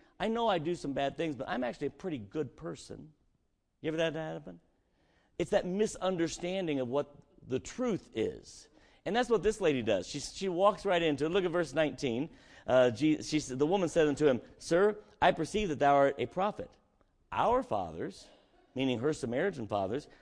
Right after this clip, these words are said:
"worshipped in this mountain, and ye say that in Jerusalem is the place that men ought to worship." In other words, she's saying, "Listen, I know that's what you think, but this is the way we are. This is the way we worship. We worship over here.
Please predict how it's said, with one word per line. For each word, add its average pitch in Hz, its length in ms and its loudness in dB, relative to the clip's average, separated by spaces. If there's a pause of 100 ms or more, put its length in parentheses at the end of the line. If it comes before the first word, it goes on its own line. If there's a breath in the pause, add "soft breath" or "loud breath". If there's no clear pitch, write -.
(220 soft breath)
"worshipped 147 520 0
in 120 160 -2
this 113 200 -2
mountain, 107 480 -2 (180 soft breath)
and 139 200 0
ye 220 180 0
say 135 320 0
that 123 160 0
in 127 140 -2
Jerusalem 170 560 -2
is 104 100 -8
the 107 80 -6
place 104 320 -2
that 101 160 -8
men 107 240 0
ought 98 280 -2
to 104 60 -8
worship." 90 460 -8 (280 soft breath)
In 175 60 -2
other 208 100 4
words, 180 100 0
she's 180 160 -2
saying, 160 240 0 (180 loud breath)
"Listen, 208 400 2 (220 loud breath)
I 262 140 4
know 269 180 4
that's 214 200 6
what 175 140 4
you 214 320 0
think, 143 400 0 (180)
but 170 180 0
this 247 200 0
is 247 100 -2
the 190 100 2
way 185 180 4
we 240 320 2
are. 98 400 6
This 208 160 -4
is 226 40 -8
the 233 80 -2
way 214 160 6
we 190 300 2
worship. 143 400 2
We 254 160 -2
worship 214 360 2
over 170 200 2
here. 180 320 4